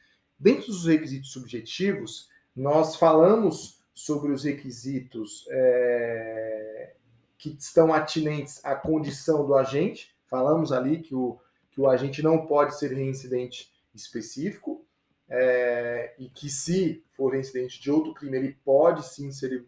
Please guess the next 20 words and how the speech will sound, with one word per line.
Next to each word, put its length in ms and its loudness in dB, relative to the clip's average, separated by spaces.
beneficiado 600 -4
pelo 240 -10
princípio 360 -16
da 80 -10
insignificância. 840 -2
Falamos 440 6
que 140 -6
ele 140 6
não 260 4
pode 240 4
ser 240 0
um 80 -2
criminoso 540 2
habitual. 680 -2
Se 240 2
houver 340 4
a 140 6
habitualidade 1200 -2
no 220 -8
crime, 420 -8